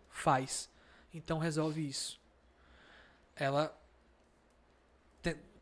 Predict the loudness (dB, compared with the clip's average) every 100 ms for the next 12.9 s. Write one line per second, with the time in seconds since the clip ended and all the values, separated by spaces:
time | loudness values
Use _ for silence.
0 | -8 -2 -2 -2 -4 -2 -6 -8 -12 -10
1 | -4 -2 -2 -6 -4 -4 -2 -2 0 2
2 | 0 0 -4 -2 0 2 2 0 -2 -2
3 | -2 -2 -2 -4 -4 -2 -2 -4 -18 -20
4 | -20 -10 -4 -4 -2 -2 -2 -2 0 0
5 | 0 -6 -18 -12 -8 -6 -6 -6 -6 -2
6 | 0 2 2 2 2 2 2 0 -2 -12
7 | -18 -10 -8 -8 -8 -6 -4 -4 -6 -6
8 | -6 -6 -8 -10 -20 -20 -20 -20 -12 -10
9 | -2 2 2 2 0 4 4 4 4 4
10 | 2 -4 -4 -4 0 0 0 -8 -20 -20
11 | -20 -20 _ -4 -4 -4 -6 -6 -6 -6
12 | -6 -8 -10 -10 -10 -8 -8 -10 -12